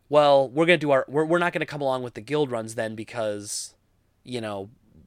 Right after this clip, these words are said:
there's no room or whatever." 'Cause we were pretty full. At that point, you'd sometimes have, like, twenty to twenty-five people for a twenty man, and you had to, a few people had to sit out. And so they're like, "Okay." So then they would make their own. And then they'd pull four or five people from our guild run,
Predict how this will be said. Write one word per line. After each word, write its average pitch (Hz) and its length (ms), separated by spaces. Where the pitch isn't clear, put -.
there's 147 260
no 135 140
room 110 320
or 98 60
whatever." 113 360
'Cause 214 160
we 285 80
were 262 120
pretty 175 220
full. 131 200
At 113 80
that 151 120
point, 180 200
you'd 143 160
sometimes 147 340
have, 123 220
like, 104 160
twenty 127 280
to 113 60
twenty-five 113 500
people 135 200
for 110 120
a 104 40
twenty 113 260
man, 165 220
and 156 100
you 135 60
had 135 180
to, 143 120
a - 60
few 131 120
people 123 180
had 123 60
to 139 40
sit 185 140
out. 151 180
And 165 360
so 180 240
they're 180 140
like, 165 140
"Okay." 165 280
So - 160
then 202 120
they 214 100
would 185 100
make 175 160
their 151 160
own. 117 180
And 180 120
then 202 60
they'd 185 220
pull 247 240
four 190 340
or 165 100
five 160 360
people 180 320
from 170 340
our 143 180
guild 180 360
run, 123 300